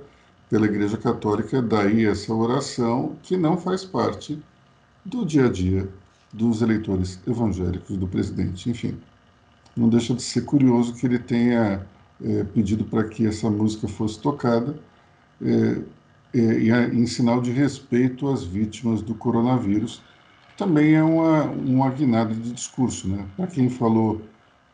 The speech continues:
é, que não era coveiro, e daí pra, pelo menos, prestar uma homenagem às vítimas, já é um grande avanço. É, O Datafolha, como o Amaury tinha falado, não registrou nenhum,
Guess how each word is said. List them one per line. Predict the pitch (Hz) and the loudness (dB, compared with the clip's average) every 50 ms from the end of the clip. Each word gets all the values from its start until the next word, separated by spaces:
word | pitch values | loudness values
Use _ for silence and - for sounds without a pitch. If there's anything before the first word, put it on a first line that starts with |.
| - | -8
é, | 117 104 104 101 101 95 - | -6 -4 -2 -2 -4 -4 -6
que | - 110 | -4 0
não | 107 110 110 | 2 2 2
era | 107 104 | 2 0
coveiro, | 104 - 147 135 117 92 95 104 110 123 135 131 110 92 92 95 95 98 - 104 | 0 0 0 0 2 2 2 2 4 4 4 4 4 2 2 0 0 -2 -2 -4
e | 107 104 | -4 -2
daí | 98 117 110 104 98 95 104 113 127 131 131 117 101 98 - - - | 0 0 2 2 2 2 2 4 4 4 4 2 0 -2 -6 -10 -8
pra, | - 131 113 113 113 110 110 113 117 110 - - - _ _ _ _ _ _ _ _ - | -4 0 2 2 4 4 2 0 -2 -4 -10 -14 -20 _ _ _ _ _ _ _ _ -2
pelo | 131 120 117 | 0 0 2
menos, | 113 120 131 131 - | 4 4 2 2 0
prestar | - - 127 117 110 - - 123 120 | 0 -2 -2 -2 -2 -2 -2 0 2
uma | 120 117 113 | 2 2 2
homenagem | 110 110 104 98 98 101 104 98 92 101 | 0 0 0 -2 -2 -2 -2 -4 -4 -4
às | 104 104 90 | -4 -4 -2
vítimas, | 95 98 113 120 - - 156 156 156 - - _ _ _ _ _ _ _ _ _ - | -2 -2 -2 -2 -4 -4 -4 -4 -4 -6 -12 _ _ _ _ _ _ _ _ _ -4
já | 117 120 120 | 0 2 2
é | |
um | 123 127 | 4 2
grande | 120 113 107 110 110 117 | 4 4 4 4 4 2
avanço. | 131 120 107 95 90 90 90 - - - _ _ _ _ _ _ _ _ - - - - _ _ _ _ _ _ _ _ _ - | 2 0 0 0 -2 -4 -6 -10 -16 -20 _ _ _ _ _ _ _ _ -20 -20 -20 -20 _ _ _ _ _ _ _ _ _ 2
É, | 143 147 156 156 156 156 160 - - - - - _ _ _ - 180 | 4 6 8 8 6 6 4 0 -4 -12 -20 -20 _ _ _ -2 0
O | 196 208 214 202 | 0 2 2 2
Datafolha, | 185 202 196 196 185 151 120 - - 165 170 160 160 | 2 2 2 2 2 0 0 0 -2 -2 0 0 0
como | 160 151 143 139 131 | 0 0 0 2 2
o | 127 | 2
Amaury | 117 110 101 104 107 | 2 0 0 0 -2
tinha | 104 - 120 101 | -4 -4 -4 -4
falado, | 92 107 107 120 127 123 117 113 - | -2 0 0 0 2 0 -2 -2 0
não | 127 120 127 135 139 147 151 160 165 165 165 160 143 | 2 4 4 4 4 4 4 4 2 2 2 0 0
registrou | 110 123 135 127 131 127 - - - - 127 123 131 139 147 143 135 113 107 110 95 - | 0 0 -2 -2 -4 -8 -12 -10 -6 -2 2 2 4 4 4 4 2 2 0 -2 -4 -4
nenhum, | 117 113 117 120 117 117 120 127 135 147 147 147 147 143 135 120 113 110 104 110 110 | -2 -2 0 2 2 2 2 2 2 4 4 4 4 4 4 4 2 2 2 0 -2